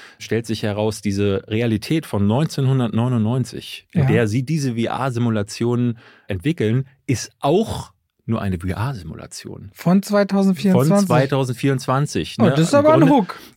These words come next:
Speaker 1: Und das ist im Grunde eine, eine gar nicht unaktuelle Geschichte, denn wenn du so bei einigen,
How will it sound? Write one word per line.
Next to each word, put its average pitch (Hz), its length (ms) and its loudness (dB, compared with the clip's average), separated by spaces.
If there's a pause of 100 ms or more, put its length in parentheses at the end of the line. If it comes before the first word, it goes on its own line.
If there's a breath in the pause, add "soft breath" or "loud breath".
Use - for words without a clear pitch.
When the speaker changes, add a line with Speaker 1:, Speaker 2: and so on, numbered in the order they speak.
Speaker 1:
Und 135 160 2
das 170 100 0
ist 226 120 0
im 185 120 0
Grunde 208 420 2
eine, 151 400 2
eine 135 160 -2
gar 127 140 0
nicht 160 140 -2
unaktuelle 175 520 0
Geschichte, 120 360 -4
denn 120 160 0
wenn 123 100 0
du 131 80 0
so 120 200 -2
bei 117 180 -2
einigen, 104 840 -2